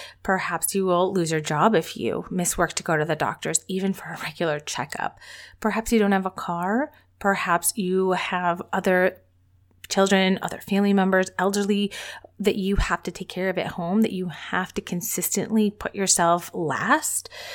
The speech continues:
These are all competing factors, making it hard just to be seen, let alone to come back for an imaging test if you have the health and care insurance to do so. Also, comorbidities, which mean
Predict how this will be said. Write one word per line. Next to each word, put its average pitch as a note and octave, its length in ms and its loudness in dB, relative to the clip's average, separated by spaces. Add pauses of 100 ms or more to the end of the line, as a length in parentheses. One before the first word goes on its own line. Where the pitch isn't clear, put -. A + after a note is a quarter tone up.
(200)
These A3+ 180 6
are - 100 2
all G3 200 2
competing F#3+ 580 2
factors, E3 400 -4
making F3+ 320 0
it - 160 -4
hard F3+ 480 0 (100)
just - 380 2
to A3 80 6
be F#3+ 240 -4
seen, F#3 680 4 (320)
let F#3+ 180 0
alone F#3+ 260 -2
to - 80 -6
come F3+ 260 -8
back E3+ 340 -6
for F3 200 2
an E3+ 120 0
imaging E3+ 440 -2
test - 480 -2 (340)
if G#3 220 4
you G3+ 100 2
have E3 220 -4
the - 80 -4
health D3+ 360 -2
and F#3 180 -14
care E3+ 220 0
insurance D#3+ 480 -2
to - 60 -4
do - 160 -4
so. - 380 -4 (1600)
Also, A#3 400 6
comorbidities, G#3 1160 4
which G3 300 2
mean F#3 260 0